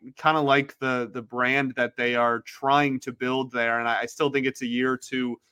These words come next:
probably closer to two, maybe even more. I, I think, you know, until they're, like, a top-end, top-end team, they're still a ways away. But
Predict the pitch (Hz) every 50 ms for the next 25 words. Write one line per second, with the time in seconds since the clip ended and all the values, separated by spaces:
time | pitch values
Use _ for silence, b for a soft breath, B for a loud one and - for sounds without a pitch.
0 | _ _ _ _ _ _ _ - 143 139 127 117 123 120 117 113 107 _ _ -
1 | - 147 135 131 123 - 131 120 117 - - - - 143 135 131 127 127 127 123
2 | 123 120 120 120 113 117 113 113 113 117 120 117 113 117 90 120 120 - 151 151
3 | 139 147 - 139 113 139 143 143 127 117 117 120 - 156 147 135 135 131 127 120
4 | 117 110 - - - - 156 156 147 151 147 131 127 120 120 - 131 123 123 117
5 | - 120 120 117 117 - 123 120 120 117 120 120 - - - 139 131 123 120 120
6 | 120 117 120 113 120 113 120 120 127 123 120 123 123 131